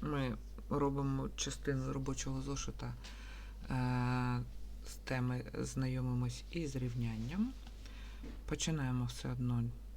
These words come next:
для тренування прикладів. Знову с-, ставимо на паузу, виконуємо, а потім перевіряємо.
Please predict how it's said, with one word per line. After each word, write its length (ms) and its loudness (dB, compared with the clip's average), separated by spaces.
для 260 0
тренування 760 0
прикладів. 540 0
Знову 440 4
с-, 480 -6
ставимо 520 0
на 120 0
паузу, 480 0
виконуємо, 560 0
а 40 -8
потім 260 -2
перевіряємо. 760 -4